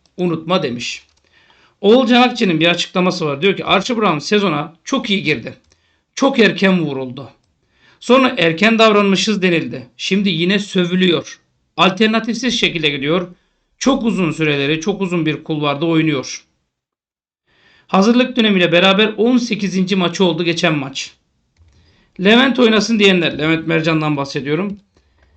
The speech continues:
Tamamen gazla bunu söylüyor. Levent oynasın, Jadon oynasın. Sizde kredi-, kredileri yok ki diyor.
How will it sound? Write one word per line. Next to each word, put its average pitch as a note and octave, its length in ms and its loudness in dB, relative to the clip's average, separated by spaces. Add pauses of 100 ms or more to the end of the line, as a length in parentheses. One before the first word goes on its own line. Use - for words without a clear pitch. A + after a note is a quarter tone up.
(340)
Tamamen B3 580 4
gazla G3 420 2
bunu E3 120 -2
söylüyor. D#3+ 580 -4 (100)
Levent A3 360 2
oynasın, A#3 600 2
Jadon E3+ 420 0
oynasın. A#3 440 0
Sizde E3 300 -4
kredi-, F3+ 560 -2
kredileri F3 480 0
yok A#3+ 200 0
ki D3+ 100 -8
diyor. - 320 -12